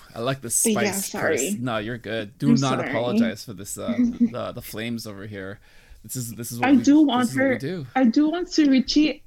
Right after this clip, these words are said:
Speaker 2: on the debut line. Don't get me wrong. I really like her, but just her hype, I don't know.
Speaker 1: You know what? All I can say is that, uh, when I saw her,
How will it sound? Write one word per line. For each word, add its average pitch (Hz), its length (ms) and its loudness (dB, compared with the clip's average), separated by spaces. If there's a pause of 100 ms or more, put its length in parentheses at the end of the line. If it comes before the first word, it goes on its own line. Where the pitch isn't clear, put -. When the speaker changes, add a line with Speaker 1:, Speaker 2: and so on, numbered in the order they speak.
(100)
Speaker 2:
on 220 260 0
the 226 80 0
debut 196 440 0
line. 165 280 -2
Don't 214 280 0
get 226 160 -2
me 247 140 4
wrong. - 360 -2
I 208 40 0
really 226 500 2
like - 280 -12
her, 269 240 -2
but 190 160 -6
just - 380 -6 (760)
her 254 100 -4
hype, 311 600 0 (2000)
I 277 80 -2
don't 247 160 0
know. - 300 -8 (1160)
Speaker 1:
You 139 120 -10
know 180 120 -2
what? 196 120 -4
All 185 200 0
I 214 60 0
can 190 160 -8
say 196 380 -10 (120)
is 139 160 -12
that, 127 360 -4
uh, 110 400 -6 (880)
when 123 140 -6
I 139 80 -2
saw 160 220 -4
her, 185 280 -8